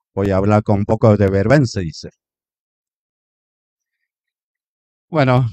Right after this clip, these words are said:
primer punto, la verdad que estoy muy contento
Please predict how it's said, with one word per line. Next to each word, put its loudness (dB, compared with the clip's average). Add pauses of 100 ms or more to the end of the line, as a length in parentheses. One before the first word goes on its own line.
(120)
primer 0
punto, 0 (1600)
la -2
verdad 0
que -4
estoy -2
muy 0
contento -4